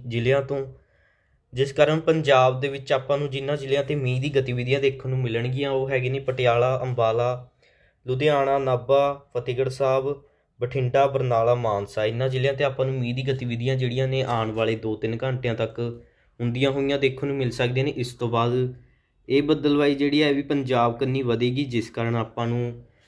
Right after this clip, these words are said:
ਪੰਜਾਬ ਦੇ ਉੱਤਰਲੇ ਇਲਾਕਿਆਂ ਵਿੱਚ ਹਲਕੀ ਫੁਲਕੀ ਮੀਂਹ ਦੀ ਗਤੀਵਿਧੀਆਂ ਦੇਖਣ ਨੂੰ ਮਿਲ ਸਕਦੀਆਂ ਨੇ। ਤਰਨਤਾਰਨ,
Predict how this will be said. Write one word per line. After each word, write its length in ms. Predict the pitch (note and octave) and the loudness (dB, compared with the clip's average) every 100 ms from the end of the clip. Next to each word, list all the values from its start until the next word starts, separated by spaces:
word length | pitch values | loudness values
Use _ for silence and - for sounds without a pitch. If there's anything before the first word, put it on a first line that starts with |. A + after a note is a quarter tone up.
| _ _ | _ _
ਪੰਜਾਬ 500 | C3 B2 B2 A#2 A#2 | -4 4 4 4 4
ਦੇ 180 | C3 B2+ | 2 2
ਉੱਤਰਲੇ 420 | B2+ - C3 B2+ C3+ | -4 -4 -2 4 4
ਇਲਾਕਿਆਂ 420 | C3 B2 - B2 | 4 0 -4 -4
ਵਿੱਚ 520 | B2 - C3 C3 C3 - - _ _ _ | -6 -4 -2 -2 -4 -18 -20 _ _ _
ਹਲਕੀ 240 | B2 B2+ C#3 | -2 -2 -6
ਫੁਲਕੀ 320 | C#3 C3+ C#3+ | -6 -4 -4
ਮੀਂਹ 200 | C3+ C3 | -2 -2
ਦੀ 60 | C3+ | 0
ਗਤੀਵਿਧੀਆਂ 420 | C#3+ C3+ B2 C3 C#3 | -2 0 -2 0 2
ਦੇਖਣ 280 | C3 C3 | 0 0
ਨੂੰ 100 | C3+ | -2
ਮਿਲ 160 | C3+ A2+ | -2 -2
ਸਕਦੀਆਂ 440 | A2 A#2+ B2 B2+ C3+ | 0 0 0 -2 -2
ਨੇ। 80 | C#3+ | -2
ਤਰਨਤਾਰਨ, 760 | B2+ A#2 A#2 A#2 C3 B2+ | 0 0 -2 0 2 2